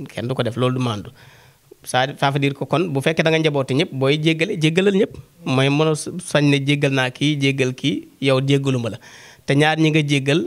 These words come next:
la ñu def, euh, gënul yées li kii def.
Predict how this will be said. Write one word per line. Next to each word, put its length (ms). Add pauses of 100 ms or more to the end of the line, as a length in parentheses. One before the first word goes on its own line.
(440)
la 220
ñu 120
def, 460
euh, 320 (120)
gënul 260
yées 260
li 120
kii 160
def. 260